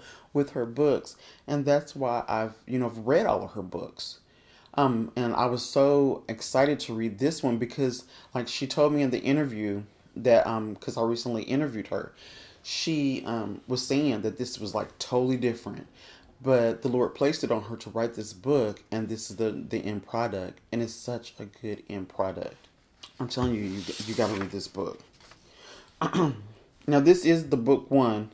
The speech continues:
book one in The Intercessors, like I said. And I can't wait to read the rest of the books. Um, now, I do know book two is called, um, Day She Prayed, and book three is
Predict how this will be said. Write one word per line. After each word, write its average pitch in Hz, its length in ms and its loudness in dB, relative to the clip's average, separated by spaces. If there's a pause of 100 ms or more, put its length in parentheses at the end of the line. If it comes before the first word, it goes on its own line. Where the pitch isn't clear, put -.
(160)
book 120 240 -4
one 127 140 4
in 117 180 0
The 117 100 2
Intercessors, 107 720 -2
like 107 140 0
I 117 80 6
said. 101 480 -4 (500)
And 120 300 2 (300)
I 165 120 4
can't 104 280 0
wait 123 200 2
to 117 140 -6
read 98 160 -4
the 107 80 -2
rest 101 280 -4
of 95 80 -10
the 95 60 -6
books. - 440 -10 (240)
Um, 104 400 -6 (580)
now, 131 80 4
I 120 100 6
do 139 200 2
know 165 180 2
book 147 320 -2 (560)
two 175 480 4
is 127 180 0
called, 120 540 0
um, 110 400 -2
Day 131 240 6
She 127 240 -4
Prayed, 104 640 0 (120)
and 110 340 -2
book 120 180 -6
three 143 460 -2
is 117 420 0